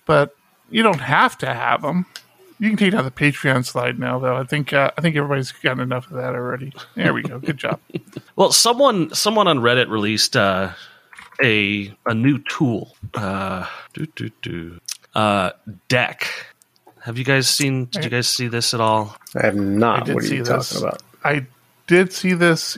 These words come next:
Speaker 1: and what was it about that? You got a link for this one? There we go. Yes.
Speaker 2: Um, so the thing about it is that it's O S X and Windows only right now. There is not a, a Linux release.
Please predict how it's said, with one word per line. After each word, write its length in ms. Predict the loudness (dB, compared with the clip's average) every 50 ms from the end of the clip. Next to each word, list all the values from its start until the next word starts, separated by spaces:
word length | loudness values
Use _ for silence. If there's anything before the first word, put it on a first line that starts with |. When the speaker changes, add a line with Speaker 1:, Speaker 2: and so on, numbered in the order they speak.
| -8 -6
Speaker 1:
and 460 | -4 -2 0 0 0 0 -2 -2 -2
what 180 | -2 -2 0 0
was 240 | 0 -2 -2 -2 -4
it 80 | -6
about 340 | -4 -2 -2 -2 -2 -4 -6
that? 280 | -8 -8 -8 -10 -10 -14 _ -6
You 120 | -2 0 2
got 100 | 4 4
a 60 | 4 4
link 220 | 2 2 0 -2
for 80 | -2 -4
this 200 | -4 -4 -2 -2
one? 220 | 0 0 0 -2 -4 _ _ -20 -20 -12
There 220 | -8 -6 -6 -6 -6
we 100 | -8 -8
go. 200 | -6 -6 -6 -6
Yes. 600 | -6 -6 -6 -6 -6 -6 -10 -12 -12 -14 -14 -14 -16 -20 -20 _ _
Speaker 2:
Um, 400 | 2 4 6 6 4 4 0 -4 -10 _ _ -8
so 240 | -2 2 2 2
the 100 | 2 2
thing 240 | 0 2 2 2 4
about 260 | 4 2 4 2 2
it 80 | 2 2
is 200 | 0 0 0 0
that 200 | -2 -2 -2 -2 -2
it's 360 | -4 -4 -4 -6 -8 -8 -6 -4 0
O 120 | 0 2
S 180 | 2 2 2 0
X 240 | 0 0 0 -2
and 100 | -4 -2
Windows 320 | -2 0 2 2 0 0 0
only 240 | -2 -2 0 0 0
right 200 | 2 0 2 2
now. 180 | 2 0 2
There 180 | 0 0 0 0
is 180 | -2 -2 -4
not 220 | -4 -2 -2 -2 -2
a, 80 | -2
a 380 | -4 -4 -6 -8 -10 -10 -10 -10
Linux 560 | -8 -8 -6 -4 -2 -2 -2 -2 -2 -4 -4 -4
release. 560 | -2 -2 -2 -2 -2 -2 -2 -4 -4 -6